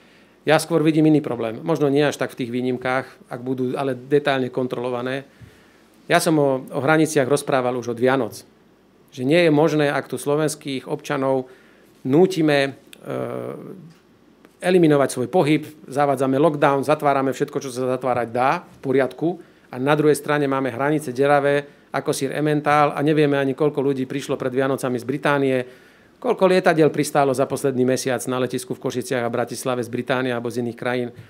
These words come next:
O všetkých tých ľuďoch všetko vieme. Máme o každom jednom pasažierovi záznam, kontrolujeme ho, či mal test, či nemal test, či je v karanténe, či nie je. No nie. Takže my sme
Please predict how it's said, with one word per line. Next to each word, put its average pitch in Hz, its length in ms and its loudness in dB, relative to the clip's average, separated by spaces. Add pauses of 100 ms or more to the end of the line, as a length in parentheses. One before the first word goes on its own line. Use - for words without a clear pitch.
(160)
O 156 80 0
všetkých 175 400 -4
tých 151 160 -6
ľuďoch 156 160 0
všetko 156 320 -6
vieme. 139 400 -2 (240)
Máme 151 240 4
o 147 80 2
každom 139 320 -2
jednom 139 240 -2
pasažierovi 135 560 -4
záznam, 127 400 -2 (240)
kontrolujeme 147 640 4
ho, 147 160 -2
či - 80 -8
mal 139 240 -2
test, 139 320 -6
či 135 80 -8
nemal 135 320 -4
test, - 320 -8
či 143 240 -2
je 143 80 -2
v 143 80 -16
karanténe, 143 400 -2
či 135 160 -8
nie 139 80 -4
je. 135 80 -4
No 143 80 -2
nie. 139 320 2 (560)
Takže 135 240 0
my 151 80 4
sme 147 140 2